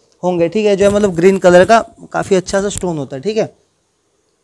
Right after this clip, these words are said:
नेक्स्ट है which of the following is a narrow spectrum antibiotic, इनमें से जो है नैरो स्पेक्ट्रम एंटीबायोटिक कौन सा है, इसका आंसर आएगा पेनिसिलिन, ठीक है। एंटीबायोटिक्स दो टाइप के होते हैं, एक होते हैं ब्रॉड रेंज होते हैं, ठीक है, और कहते हैं नैरो रेंज, ब्रॉड स्पेक्ट्रम और नैरो स्पेक्ट्रम, ठीक है।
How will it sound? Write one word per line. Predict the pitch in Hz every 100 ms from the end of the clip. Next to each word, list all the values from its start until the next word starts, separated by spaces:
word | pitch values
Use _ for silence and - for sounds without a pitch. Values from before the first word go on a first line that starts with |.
| _ _ _ _ -
नेक्स्ट | 196 220 254
है |
which | 247 262
of |
the | 262
following | 247 226 240 247
is | 254
a |
narrow | 240 208 220 226
spectrum | - 214 - 214
antibiotic, | 202 180 196 196 185 190
इनमें | 190 196
से |
जो | 190
है | 208
नैरो | 190 185
स्पेक्ट्रम | - 185 - 190
एंटीबायोटिक | 175 175 165 170 - - - - - -
कौन | 214 202
सा | 175
है, | 151 160
इसका | - 185
आंसर | 185 185
आएगा | 180 185 180
पेनिसिलिन, | 175 190 202 214 208 _ _ -
ठीक | 196
है। | 180
एंटीबायोटिक्स | 180 202 185 190 214 156
दो | 180
टाइप | 190 185 185
के |
होते | 185 190
हैं, |
एक | 185
होते | 190
हैं | 196
ब्रॉड | 165 175 170
रेंज | 190 196
होते | 196 214
हैं, | 220 220 _ _ -
ठीक | 208
है, |
और | 208
कहते | 196 214
हैं | 202
नैरो | 160 143
रेंज, | 135 123 147 143 - 135 135
ब्रॉड | 139 165 175
स्पेक्ट्रम | - 180 196
और | 214
नैरो | 196 151
स्पेक्ट्रम, | - 147 - 151
ठीक | 208 214
है। | 165